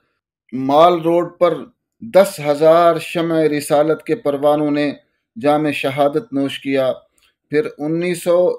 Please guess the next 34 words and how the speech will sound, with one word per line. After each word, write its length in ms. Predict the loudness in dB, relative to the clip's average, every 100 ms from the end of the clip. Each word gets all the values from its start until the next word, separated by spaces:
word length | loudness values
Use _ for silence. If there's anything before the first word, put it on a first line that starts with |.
| -4
چوہتر 520 | -4 -4 -2 0 0
میں 240 | 0 -4 -8 _ _ _
جب 220 | 0 0 2
یہ 160 | 0
مسئلہ 440 | 0 -2 -2 2 2 2 0
پاکستان 680 | 0 0 -6 -4 -2 -2 -6
کی 180 | -8 -10
پارلیمنٹ 720 | -2 2 2 0 -2 -4 -6
میں 220 | -4 -4 -6 _ _ _
بحث 300 | -2 -2 -2 -4
مباحثہ 440 | 0 0 0 -2 -2
کے 80 | -4
لیے 220 | -2 -2
پیش 320 | -4 -6 -4
ہوا 240 | 0 2 2 0 _ _ _ -4
تو 80 | 0 0 -2 -2
وہاں 320 | -2 -2 -2
بھی 200 | 0 0
اللہ 340 | 0 0 0 -2
تبارک 480 | 2 2 2 -2 -4
و 40 |
تعالی 440 | -2 0 2 0 0
نے 160 | -2 -6 _ -6
ہمارے 500 | 0 2 4 2 0 -2
اکابر 580 | -4 0 2 2 0 -2
کو 240 | -4 -4
اس 340 | -4 -6 -12 -10
فتنہ 360 | -10 -6 -6 -4
کی 180 | -6 -8
سرکوبی 640 | -6 -6 -4 -2 -2 0
کے 200 | -2 -2
لیے 260 | -2 0 0
قبول 380 | -2 -6 -6 -6 -10
کیا۔ 340 | -4 2 4